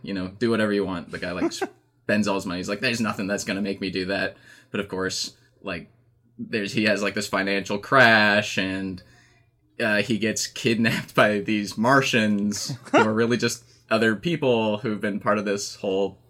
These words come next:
Speaker 1: thing to invade Earth from Mars, but it's a failed thing, and they, like,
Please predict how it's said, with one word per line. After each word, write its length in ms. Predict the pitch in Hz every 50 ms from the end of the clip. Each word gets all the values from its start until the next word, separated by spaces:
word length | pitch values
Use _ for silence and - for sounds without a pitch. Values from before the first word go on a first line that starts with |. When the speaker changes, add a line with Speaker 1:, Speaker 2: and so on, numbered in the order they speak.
| _ -
Speaker 1:
thing 180 | 160 156 156 143
to 100 | - 117
invade 320 | 104 104 101 101 101 101 -
Earth 220 | - 143 156 147 -
from 220 | - 123 107 104
Mars, 380 | 113 139 160 160 147 135 110 107
but 160 | - 101 98
it's 140 | 98 92 -
a 60 | 90
failed 580 | - - - 92 92 101 104 107 113 110 113 - - _ -
thing, 320 | - 165 156 139 117 95
and 140 | - 78 -
they, 40 | 98 -
like, 240 | 90 87 - -